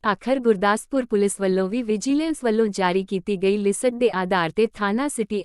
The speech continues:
ਅੰਦਰ ਇੱਕ ਸੌ ਅਠਾਈ ਟੀਚਿੰਗ ਫੈਲੋਜ਼ ਦੇ ਖਿਲਾਫ ਮਾਮਲਾ ਦਰਜ ਕਰ ਹੀ ਲਿਆ ਗਿਆ।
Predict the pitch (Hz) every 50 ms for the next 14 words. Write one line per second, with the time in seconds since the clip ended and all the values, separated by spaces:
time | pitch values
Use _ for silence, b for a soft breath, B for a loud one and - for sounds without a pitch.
0 | 170 180 180 185 208 202 185 180 190 - - 240 254 214 - 202 - - 208 208
1 | 233 233 - 208 190 - 226 240 254 240 - 214 190 190 190 185 196 190 196 240
2 | 285 - - 247 233 220 208 202 202 _ 208 202 190 180 180 190 208 214 202 202
3 | 196 190 180 - - 208 190 190 190 196 190 190 185 175 170 170 185 180 170 160